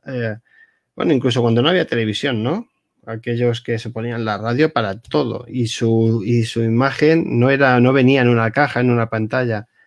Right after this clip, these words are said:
Sí venía en una caja, pero en una caja cerebral, porque escuchaban esa cajita, esa radio que les di-, les decía cosas, les contaba historias, con músicas,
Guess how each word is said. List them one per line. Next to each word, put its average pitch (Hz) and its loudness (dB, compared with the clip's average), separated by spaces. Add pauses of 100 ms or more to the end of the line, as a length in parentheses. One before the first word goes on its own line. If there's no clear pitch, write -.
(400)
Sí - 0
venía 127 4
en 113 2
una 107 -2
caja, 113 -8
pero 107 -10
en 107 -6
una 120 -4
caja 120 -8
cerebral, 117 -2
porque 107 -10
escuchaban 123 -4
esa 120 -4
cajita, 120 -8
esa 117 -4
radio 131 -2
que 123 -4
les 113 -2
di-, 107 -4 (320)
les 110 -2
decía 127 -2
cosas, 139 2
les 113 2
contaba 127 0
historias, 131 -2 (540)
con 113 -2
músicas, 127 0